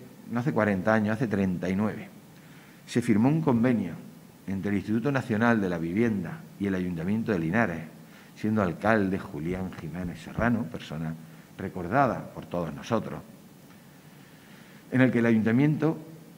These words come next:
recibía toda la obra que se había hecho para crear aquel barrio y se hacía cargo en aquella cesión de absolutamente todos los servicios de aquel barrio.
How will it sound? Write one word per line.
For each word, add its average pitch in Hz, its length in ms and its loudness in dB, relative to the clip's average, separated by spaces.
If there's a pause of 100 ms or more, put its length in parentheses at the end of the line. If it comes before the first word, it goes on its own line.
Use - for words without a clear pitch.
(600)
recibía 113 720 0 (720)
toda 156 320 4
la 123 160 4
obra 101 380 0
que 104 80 -6
se 104 160 -6
había 107 260 0
hecho 113 340 -6 (280)
para 85 220 -6
crear 95 560 -2
aquel 87 260 -8
barrio 85 380 -6 (1300)
y 131 60 2
se 127 120 0
hacía 123 220 0
cargo 127 460 0 (960)
en 95 100 -4
aquella 107 280 -2
cesión 131 500 0 (100)
de 104 140 0
absolutamente 113 680 -2
todos 113 520 0
los 98 120 -6
servicios 87 540 -6
de 80 80 -8
aquel 82 240 -10
barrio. - 340 -18